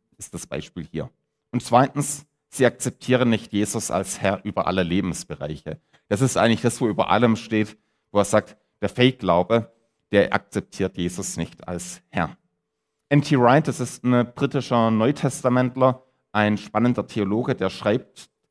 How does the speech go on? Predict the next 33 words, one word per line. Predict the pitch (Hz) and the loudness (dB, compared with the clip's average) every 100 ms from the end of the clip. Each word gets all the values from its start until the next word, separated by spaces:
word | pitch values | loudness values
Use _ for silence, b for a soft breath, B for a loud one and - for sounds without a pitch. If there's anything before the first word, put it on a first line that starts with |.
| _ _ | _ _
genau | 107 107 | 0 2
zu | 113 - | 0 -4
diesem | 98 101 104 | -6 -4 -4
Vers, | 92 107 101 123 - - _ _ _ _ _ _ _ _ _ | -2 0 0 -2 -8 -16 _ _ _ _ _ _ _ _ _
„Suchen | - 180 180 | -4 0 0
Sie | 175 | 0
sich | 147 135 113 | -2 -2 2
Menschen, | 131 180 123 110 | 2 2 -2 -2
die | |
sagen, | 101 104 110 - 117 151 _ _ _ | -2 2 2 2 -2 -4 _ _ _
dass | 117 123 - - | 2 2 -2 0
Gott | 160 - | -2 0
alle | 120 139 | 2 4
Menschen | 120 120 131 135 123 | 4 2 0 -4 -2
genauso | 117 98 113 - | 0 0 -2 -4
liebt, | 113 135 - | -4 -4 -4
wie | 113 113 | -4 -4
sie | - | -4
sind, | 101 - 127 170 - _ _ _ | -6 -2 0 0 -6 _ _ _
sodass | - 131 131 - - | -2 4 2 2 0
alle | 113 156 127 | 2 6 4
genauso | 127 127 110 127 - | 4 2 2 0 -2
bleiben | 113 101 123 147 85 123 | -4 2 2 2 0 -2
müssen, | 175 76 76 - _ _ _ _ _ | -4 -6 -8 -10 _ _ _ _ _
wie | 87 | -8
sie | 85 85 | -6 -6
sind. | - 85 82 - _ _ _ _ | -6 -4 -6 -8 _ _ _ _
Sie | 135 | -4
dürfen | - 139 135 - | -2 -2 -2 -2
tun, | 170 156 | -2 0
was | 110 | 0
sie | 113 98 | 0 0
wollen, | 107 143 156 | 2 2 0